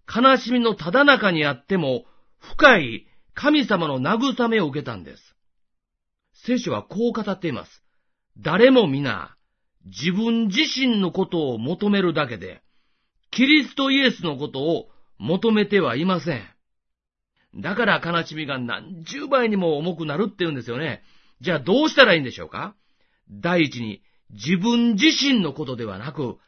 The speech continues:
相手のことを思うということです。え、妻が亡くなった時、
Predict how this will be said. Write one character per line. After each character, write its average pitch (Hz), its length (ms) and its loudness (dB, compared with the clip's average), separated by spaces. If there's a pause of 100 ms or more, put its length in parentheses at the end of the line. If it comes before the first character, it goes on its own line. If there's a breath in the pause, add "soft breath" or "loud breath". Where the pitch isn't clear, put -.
(360)
相 240 320 4
手 190 100 0
の 143 140 -4
こ 139 100 -14
と 151 140 -6
を 196 340 -2
思 120 320 -8
う 160 100 -8
と 135 100 -10
い - 20 -6
う - 20 -12
こ 110 80 -10
と 101 80 -14
で 73 140 -16
す。 - 180 -20 (1000)
え、 104 100 -14
妻 190 340 2
が 139 100 -2
亡 143 140 -2
く 170 100 -4
な 165 100 0
っ 147 40 -4
た 135 140 -8
時、 80 320 -16